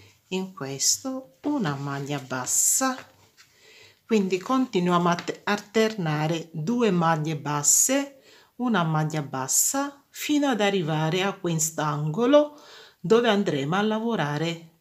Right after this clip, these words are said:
tre maglie basse e poi continueremo a lavorare due maglie basse in quest'angolo da qui fino a qui, due maglie basse, qui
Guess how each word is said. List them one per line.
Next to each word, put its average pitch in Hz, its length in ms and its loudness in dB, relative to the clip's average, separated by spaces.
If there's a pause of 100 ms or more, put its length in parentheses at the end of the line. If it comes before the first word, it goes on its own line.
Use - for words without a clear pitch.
tre 254 460 -6
maglie 151 460 -2
basse 143 800 -4 (420)
e 320 140 -2
poi 160 340 0
continueremo 175 800 -2
a 170 60 0
lavorare 160 720 -2
due 202 280 0
maglie 156 400 0
basse 135 540 -2
in 170 300 -4
quest'angolo 151 840 -4
da 208 240 -4
qui 147 260 -4
fino 151 380 -6
a 143 60 -8
qui, 220 600 -6 (280)
due 151 320 -2
maglie 139 400 -6
basse, 269 800 -4 (360)
qui 220 640 0